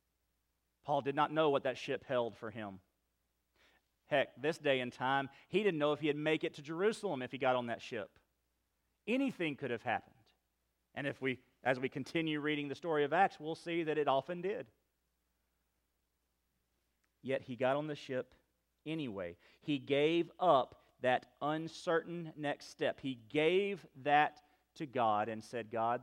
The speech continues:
my future is yours."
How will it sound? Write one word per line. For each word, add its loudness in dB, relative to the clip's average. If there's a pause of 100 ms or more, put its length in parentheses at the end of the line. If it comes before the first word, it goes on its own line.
(140)
my -4
future -10 (720)
is -8
yours." -8